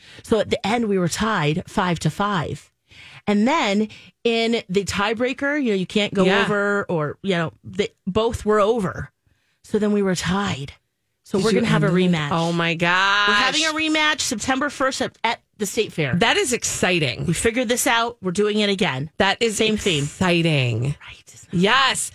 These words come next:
Speaker 2: Uh, that, I'm telling you, I would be, I would be quaking in my boots to go up against those two.
Speaker 1: Yeah,
Speaker 2: On,
Speaker 1: especially in that
Speaker 2: yes, on that
Speaker 1: category.
Speaker 2: category, for sure. So I am impressed. You,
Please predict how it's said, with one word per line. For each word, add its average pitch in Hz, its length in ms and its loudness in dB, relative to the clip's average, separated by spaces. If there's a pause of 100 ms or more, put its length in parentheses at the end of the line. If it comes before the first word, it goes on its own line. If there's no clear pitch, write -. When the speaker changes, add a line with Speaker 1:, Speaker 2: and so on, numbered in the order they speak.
(320)
Speaker 2:
Uh, 285 140 2
that, 311 340 0
I'm 302 220 0
telling 269 360 -2
you, 302 140 0
I 247 180 2
would 349 160 -2
be, 311 300 -2
I 226 120 2
would 302 140 -2
be 311 140 -2
quaking 214 560 -2
in 214 120 0
my 180 180 2
boots 151 560 -2
to 208 100 0
go 185 160 0
up 170 160 0
against 165 380 0
those 147 280 0
two. 120 440 -2
Speaker 1:
Yeah, 269 260 0 (160)
Speaker 2:
On, 359 200 2
Speaker 1:
especially 330 460 0
in 262 60 2
that 254 300 -2
Speaker 2:
yes, 196 360 2
on 285 60 0
that 269 140 2
Speaker 1:
category. 175 200 0
Speaker 2:
category, 175 720 0
for 208 220 -2
sure. 160 420 0
So 180 440 0
I 208 180 2
am 277 140 0
impressed. 202 800 -2 (400)
You, 202 320 0